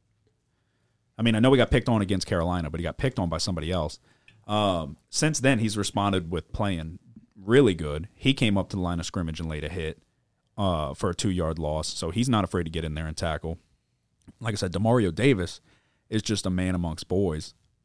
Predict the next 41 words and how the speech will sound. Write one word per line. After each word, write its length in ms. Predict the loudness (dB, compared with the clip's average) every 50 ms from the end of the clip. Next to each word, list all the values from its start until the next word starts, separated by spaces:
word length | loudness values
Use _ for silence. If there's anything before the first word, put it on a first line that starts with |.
| _ _ _ _
He 140 | 0 2
was 140 | 2 2 4
literally, 320 | 4 4 4 4 4 4 4
he 100 | 2 2
was 120 | 2 0
tackling 560 | 0 0 0 0 0 0 0 -2 0 0 0
them 160 | 0 0 0
with 160 | 0 -2 0 _
their 120 | 0 0
own 160 | 0 0 0 0
offensive 420 | -2 -2 -4 -6 -6 -6 -6 -6
linemen 460 | -4 -2 -2 -2 -4 -4 -8 -16 -20 _ _ _ _
on 120 | -6 -6
a 40 | -4
couple 260 | -4 -6 -4 -4 -6
plays. 400 | -6 -6 -6 -6 -6 -8 -10 -10 -8
It 60 | -6 -4
was 180 | -4 -4 -6 -6 _
unbelievably 640 | -2 0 0 0 0 0 0 -2 -2 -4 -6 -8 -8
impressive. 520 | -8 -6 -4 -2 0 0 0 -2 -2 -6 _ _ _ _ _ _ _ _ _ _ _ _ _ _ _ _ _ _ _ _ _ _ _ _ _ _ _
Everybody, 600 | 0 2 2 2 2 2 -2 -4 -6 -8 -10 -14 -8 -4
I 140 | -4 -2 0
mean, 180 | 0 -2 -2 -2
top 280 | _ 2 2 4 4
to 60 | 2
bottom, 360 | 0 2 0 0 0 -2 -2 -4
it 40 |
was 120 | -4 -2 -4
a 40 | -4
great 280 | -2 -2 -2 -2 -2
performance 440 | -6 -8 -6 -4 -4 -4 -4 -6 -4
by 140 | _ -4 -4
the 100 | -4 -6
defense. 420 | -6 -6 -6 -4 -4 -6 -6 -6 -4
Dennis 300 | -2 0 0 0 0 0
Allen, 460 | -2 -2 -2 -2 -4 -6 -8 -10 -14 _ _ _ _ _
I 80 | -8 -6
mean, 160 | -6 -6 -4
take 200 | -4 -4 -4 -4
a 60 | -4
bow, 420 | -4 -2 -2 0 0 -2 -4 -6